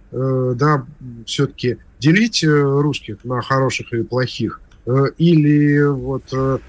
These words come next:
м, э, так сказать, в лучших традициях другого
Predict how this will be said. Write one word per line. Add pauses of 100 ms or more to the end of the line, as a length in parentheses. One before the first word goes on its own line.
(160)
м,
э,
так
сказать,
в
лучших
традициях
другого